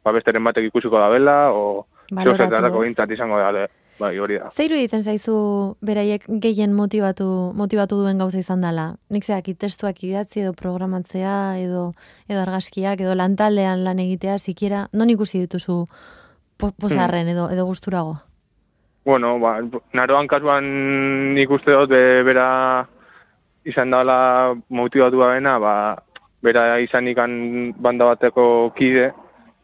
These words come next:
Speaker 1: ba, hori, izan dute, ba, naiz, e, proiektua ondo urten eskero, eta webgunea ondo irten eskero, ba, e, jarraipen bat ematia nahi dute, eta hori izango dala,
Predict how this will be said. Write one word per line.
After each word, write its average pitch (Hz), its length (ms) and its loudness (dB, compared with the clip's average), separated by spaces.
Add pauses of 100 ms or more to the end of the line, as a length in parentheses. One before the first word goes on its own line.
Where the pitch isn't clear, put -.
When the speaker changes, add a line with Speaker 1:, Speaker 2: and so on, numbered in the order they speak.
(240)
Speaker 1:
ba, 110 200 4
hori, 104 180 0
izan 117 180 -2
dute, 120 680 4 (520)
ba, 107 140 -2
naiz, 117 280 -4
e, 104 340 -2
proiektua 113 720 2 (300)
ondo 120 220 0
urten 127 220 0
eskero, 120 300 2
eta 98 120 0
webgunea 117 520 2
ondo 117 540 2 (380)
irten 120 280 0
eskero, 131 380 2
ba, 104 180 2
e, - 80 -2 (520)
jarraipen 120 380 0
bat 113 140 0
ematia 117 460 2 (140)
nahi 117 280 -2
dute, 131 380 0 (540)
eta 110 200 2
hori 120 160 2
izango 120 320 2
dala, 120 220 2